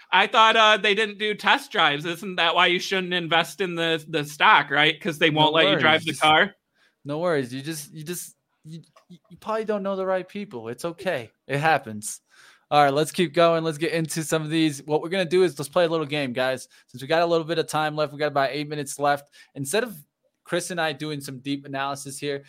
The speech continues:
Speaker 2: I'm gonna knock out the spac, and I want you guys to go ahead and put in the chat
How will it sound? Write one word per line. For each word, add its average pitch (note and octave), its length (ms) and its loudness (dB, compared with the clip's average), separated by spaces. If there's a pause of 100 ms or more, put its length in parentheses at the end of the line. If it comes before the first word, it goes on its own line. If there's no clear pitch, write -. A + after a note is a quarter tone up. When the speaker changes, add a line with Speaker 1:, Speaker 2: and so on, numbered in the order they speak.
(160)
Speaker 2:
I'm C#3 100 -10
gonna D3 120 -4
knock C#3 440 -2 (120)
out E3+ 340 -2
the D3 80 -16
spac, C#3 520 -2 (240)
and C#3+ 100 -6
I C#3+ 40 -2
want D3 260 -6
you F3+ 320 -8
guys D#3+ 500 -2
to C#3+ 100 -12
go C#3+ 160 -2
ahead C#3+ 340 -4
and C#3 180 -12
put D#3 140 -8
in C#3+ 80 -14
the C#3+ 80 -10
chat C#3 360 -4